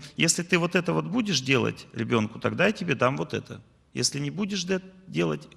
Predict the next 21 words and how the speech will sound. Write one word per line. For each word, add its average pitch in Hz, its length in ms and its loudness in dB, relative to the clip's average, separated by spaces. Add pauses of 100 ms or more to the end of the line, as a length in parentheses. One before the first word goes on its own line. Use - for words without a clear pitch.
(120)
это, - 340 -4
это 156 220 -2
не 143 100 -2
получишь». - 640 -8 (500)
Вот - 140 -10
такая 110 280 -2
вот - 240 -12 (220)
вещь. - 340 -6 (840)
Результат 120 440 -2
какой? 165 400 -4 (2000)
Цинизм 180 500 0 (160)
постепенно 156 580 -4
выходит 131 480 -8
наружу. 123 480 -4
Люди 147 260 -4
понимают, 156 480 -2
что - 180 -4
вот 135 100 -8
эта 151 160 -6
концепция, 156 600 -4
желание 135 600 2